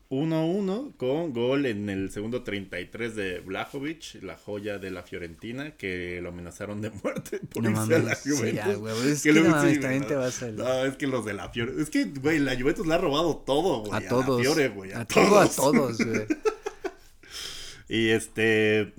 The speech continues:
Speaker 1: con todo y eso, eh, se estrenó en la Champions con un gol. Eh, yo, la neta, dirán que soy mamador, pero lo había descubierto porque era una apuesta segura en la Fiore, güey. Cada,
Speaker 2: Oye,
Speaker 1: cada,
Speaker 2: sí es
Speaker 1: cada
Speaker 2: cierto.
Speaker 1: partido y medio anotaba gol, el
Speaker 2: No
Speaker 1: cabrón.
Speaker 2: había notado que es el pr-, fue el primer partido de este güey en Champions, tal vez, de su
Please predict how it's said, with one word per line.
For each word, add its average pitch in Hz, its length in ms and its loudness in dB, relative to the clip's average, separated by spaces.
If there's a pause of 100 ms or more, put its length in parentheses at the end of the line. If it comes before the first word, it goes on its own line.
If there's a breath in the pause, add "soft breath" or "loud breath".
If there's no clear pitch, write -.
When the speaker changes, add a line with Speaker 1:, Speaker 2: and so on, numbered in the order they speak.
Speaker 1:
con 113 180 -4
todo 151 200 2
y 135 120 2
eso, 156 400 0
eh, 98 420 0
se 117 100 -6
estrenó 101 340 -6
en 117 100 -4
la 117 120 -4
Champions 113 520 -6
con 98 220 -8
un 107 220 -6
gol. 165 440 0
Eh, 87 1000 -8 (100)
yo, 107 140 -2
la 120 100 -2
neta, 107 560 -2
dirán 98 380 -4
que 104 100 -10
soy 101 140 -10
mamador, 98 500 -8
pero 135 320 -2 (320 loud breath)
lo 107 80 -4
había 123 160 2
descubierto 143 540 0
porque 127 300 -4
era 135 120 0
una 131 120 -6
apuesta 110 380 -6
segura 104 360 -6
en 95 80 -8
la 85 80 -10
Fiore, 110 320 -2
güey. 87 240 -8
Cada, 139 260 0
Speaker 2:
Oye, 143 320 2
Speaker 1:
cada, 156 320 0
Speaker 2:
sí 151 120 2
es 156 40 2
Speaker 1:
cada 160 240 2
Speaker 2:
cierto. 143 200 2 (100)
Speaker 1:
partido 139 240 2
y 123 60 0
medio 131 320 -2
anotaba 98 340 -6
gol, 82 240 -14
el 131 100 -6
Speaker 2:
No 147 80 2
Speaker 1:
cabrón. 156 160 0
Speaker 2:
había 151 140 -2
notado 139 480 -4
que 107 500 -6
es 123 220 -10
el 127 180 -8
pr-, 113 280 -12
fue 131 200 -6
el 156 100 -4
primer 123 340 -8
partido 131 420 -6
de 135 60 -6
este 131 200 -12
güey 127 160 -6
en 117 140 -6
Champions, 127 520 -8
tal 117 200 -8
vez, 123 180 -10
de 110 180 -8
su 101 400 -12